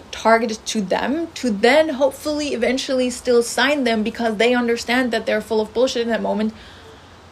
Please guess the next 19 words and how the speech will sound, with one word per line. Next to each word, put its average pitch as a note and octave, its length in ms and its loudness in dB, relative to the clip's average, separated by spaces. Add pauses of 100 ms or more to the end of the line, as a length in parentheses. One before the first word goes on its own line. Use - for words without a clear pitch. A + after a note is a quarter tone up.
(560)
instead B3+ 280 4
of C#4+ 120 6
doing A#3+ 280 2
that, A3 440 2 (280)
lean A3+ 840 2 (340)
back. G#3+ 600 -4 (180)
Lean D4+ 600 2 (100)
the C4 160 4
fuck G#3+ 420 -2 (420)
back. - 380 2 (340)
It A#3+ 120 4
is B3 260 0
not A#3+ 420 0
up A3+ 220 2
to B3 100 -6
you G3 260 -2
to A3+ 160 -4
save - 400 -8
them, E4 300 2